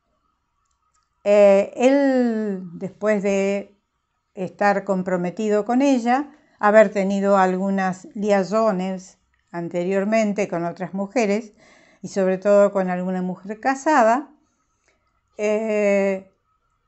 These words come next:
conoce a una prima de la familia que ha vivido en Europa durante muchos años, que es pariente de la esposa,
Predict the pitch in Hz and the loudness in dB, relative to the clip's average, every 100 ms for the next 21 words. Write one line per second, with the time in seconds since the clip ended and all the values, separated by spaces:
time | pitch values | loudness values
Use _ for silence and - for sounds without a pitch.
0 | _ 240 254 277 247 - 214 196 208 226 | _ 2 4 4 0 -2 0 0 0 -2
1 | 220 226 214 175 185 226 247 - 175 170 | -4 -4 -4 -4 -4 -4 -8 -10 -6 -6
2 | 170 185 214 196 180 190 226 226 185 185 | -4 -4 -2 -4 -2 -2 -2 -2 -2 0
3 | 180 175 185 185 180 180 175 185 208 202 | 0 0 -2 0 -2 -2 -4 0 0 0
4 | 208 240 294 226 180 180 170 170 160 170 | -2 -4 -4 -10 -6 -4 -4 -4 -6 -4
5 | 170 202 214 185 - 180 - 208 180 175 | -2 -2 -2 -4 -6 -8 -2 0 0 -2
6 | 202 285 - _ _ _ _ _ _ _ | -4 -6 -10 _ _ _ _ _ _ _
7 | _ _ - 214 208 214 214 - 175 180 | _ _ -2 2 4 2 -2 -6 -2 0
8 | 196 202 208 214 208 185 180 170 175 139 | 2 2 0 0 0 2 0 0 -4 -6
9 | 240 247 202 - 220 302 | -2 -2 -2 -4 -2 -2